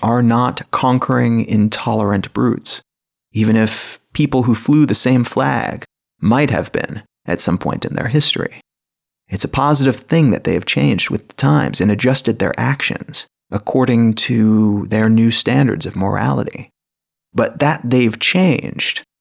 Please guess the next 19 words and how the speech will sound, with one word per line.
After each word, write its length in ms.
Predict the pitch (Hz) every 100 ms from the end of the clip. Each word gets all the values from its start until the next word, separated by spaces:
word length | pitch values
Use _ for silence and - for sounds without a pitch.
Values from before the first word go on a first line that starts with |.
| _
doesn't 360 | 104 123 147 147
temper 360 | 147 135 127
the 120 | 117 127
feelings 960 | - 156 151 - - - - - - -
and 240 | 104 98
cultural 560 | - 139 135 - 120 107
memory 640 | 110 117 139 - - - - _ _ -
of 220 | 104 107
those 360 | 123 127 135 -
who 120 | 113
have 380 | 113 110 107 98
been 280 | 92 98 98
mistreated 760 | 82 - - 185 135 65 -
in 260 | - 110 123
the 80 | -
past 640 | 143 143 - - - -
in 320 | 127 113 110 104
their 260 | 101 101
name. 500 | 104 135 156 - -